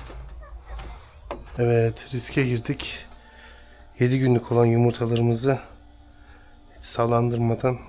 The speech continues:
bahçeye getirdik. Kuluçka makinesine atacağız. Bir otuz civarında falan da birikmiş. Onları da atacağım. Bakalım, inşallah bir sıkıntı olmaz. Sallandırmadan getirmeye çalıştık ama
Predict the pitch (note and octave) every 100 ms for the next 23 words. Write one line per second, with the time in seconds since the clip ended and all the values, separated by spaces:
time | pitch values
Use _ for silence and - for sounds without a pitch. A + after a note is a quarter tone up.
0 | - A#2+ - B2 A#2 A2 A#2+ A#2 C3 -
1 | A#2+ - B2 A#2 B2 A#2 - A#2+ A2 -
2 | C#3 - - - - - - - - -
3 | D3 C#3 D#3 - D3 C#3 C#3+ C#3 C#3 C3+
4 | C#3+ C#3 C3 B2 A#2 A2+ - - - -
5 | - - - - - - - - - C#3
6 | C#3 C3 A#2 G#2+ - C#3+ C3+ - - -
7 | - - - - - - - - - -
8 | - - - - B2+ B2 A#2 - A#2 A#2
9 | B2 - - - - B2 A#2+ B2+ A#2+ A#2
10 | - A#2+ A#2+ A#2+ A#2+ A#2 A#2 A2+ A#2 -
11 | A#2+ A2+ A2 - - D3+ D3